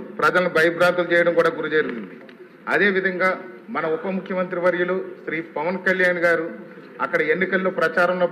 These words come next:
భాగంగా కోరుకొండ వచ్చినప్పుడు అక్కడికి మీటింగ్కి వచ్చిన వాళ్ళని నాలుగు వందల మంది బ్లేడ్ బ్యాచ్, ఈ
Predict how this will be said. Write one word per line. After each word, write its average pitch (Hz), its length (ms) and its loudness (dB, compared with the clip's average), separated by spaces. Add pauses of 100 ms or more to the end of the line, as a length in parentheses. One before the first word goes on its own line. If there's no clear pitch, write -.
భాగంగా 170 280 2 (100)
కోరుకొండ 170 360 0
వచ్చినప్పుడు 165 480 -2 (680)
అక్కడికి 151 360 -2
మీటింగ్కి 180 400 -2
వచ్చిన 185 220 0
వాళ్ళని 175 340 2 (380)
నాలుగు 160 320 2
వందల 160 220 0 (120)
మంది 185 240 -2
బ్లేడ్ 160 400 2
బ్యాచ్, 170 260 2 (420)
ఈ 135 40 -8